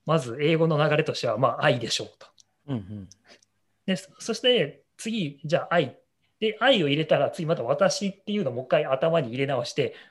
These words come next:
Speaker 1: 私はっていう、はを次翻訳したい日本語の文章、わを入れるんですね。そしたら英語としては、Iでわが来たら、なんか状況が変わらないから何も出力されないとか、なんかそういうような、こ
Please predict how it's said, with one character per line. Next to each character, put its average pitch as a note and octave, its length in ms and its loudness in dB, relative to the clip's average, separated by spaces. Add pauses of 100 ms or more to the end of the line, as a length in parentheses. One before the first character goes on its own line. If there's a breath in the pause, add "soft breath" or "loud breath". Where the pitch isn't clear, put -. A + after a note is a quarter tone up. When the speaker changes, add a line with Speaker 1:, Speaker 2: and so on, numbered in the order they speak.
Speaker 1:
私 D#3+ 500 -2
は F3+ 160 4
っ - 220 -12
て - 220 -16 (240)
い C3+ 120 -4
う、 C3+ 360 -6 (160)
は G3+ 320 2
を F3+ 100 0
次 F3+ 540 -10
翻 F3 180 2
訳 F3 160 0
し D#3 60 -6
た C#3 100 2
い A#2 80 -6
日 C3+ 80 -4
本 C#3 140 -6
語 C#3 80 -4
の C3+ 200 -6 (320 soft breath)
文 C3+ 180 -2
章、 A#2 220 -8
わ C3 240 4
を B2 80 -2
入 A2+ 100 -4
れ A2 60 -4
る G#2+ 40 -10
ん - 20 -14
で - 80 -20
す - 80 -16
ね。 D3+ 80 -10 (540)
そ A3 60 -2
し G#3+ 60 -2
た B3+ 80 6
ら E3+ 80 6
英 G3 100 4
語 A3 120 2
と F3 80 4
し - 80 -8
て C3+ 100 2
は、 C3 300 4
I D3+ 340 2 (420 soft breath)
で C#3+ 200 4
わ C#3 240 6
が D#3 120 4
来 - 80 -12
た B2+ 120 2
ら、 A2+ 200 2
な B2+ 100 2
ん - 20 -4
か A#2+ 120 -2
状 C#3 180 4
況 D3+ 140 0
が C#3+ 120 0
変 - 100 -4
わ C#3 60 4
ら C#3 60 2
な C3+ 100 0
い C3+ 60 2
か B2+ 80 -2
ら G#2 80 -4
何 A2+ 180 -2
も A#2 80 -8
出 - 160 -8
力 C3 140 -8
さ - 120 -8
れ A2+ 80 -8
な A2 120 -8
い G2+ 120 -16 (300)
と B2 100 -8
か、 B2 140 0
な G3+ 80 4
ん - 20 4
か F3+ 60 -2
そ C4+ 160 0
う C4+ 60 2
い C4+ 80 0
う C4 60 -2
よ C4 160 0
う C3 40 0
な、 A2 180 -4
こ A#2+ 400 -6